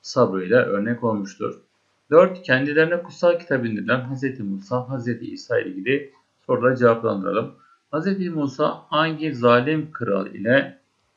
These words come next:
mücadele etmiştir? E, kimle mücadele etti arkadaşlar?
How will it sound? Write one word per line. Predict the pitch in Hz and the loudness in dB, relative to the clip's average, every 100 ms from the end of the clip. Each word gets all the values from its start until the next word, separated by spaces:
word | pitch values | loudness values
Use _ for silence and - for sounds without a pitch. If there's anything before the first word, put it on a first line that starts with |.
| _ _ _ _ | _ _ _ _
mücadele | 135 127 117 95 98 117 139 - _ _ _ _ | -6 2 2 2 2 2 2 -4 _ _ _ _
etmiştir? | 123 123 120 - 98 104 - _ _ _ _ - | -8 -6 -8 -8 -8 -8 -10 _ _ _ _ -20
E, | - 123 - | -14 -14 -6
kimle | 143 117 | -2 -2
mücadele | 101 98 98 - | -2 -2 -2 -4
etti | 95 101 | -8 -8
arkadaşlar? | 95 - 98 - 139 - - | -10 -10 -12 -4 -4 -4 -10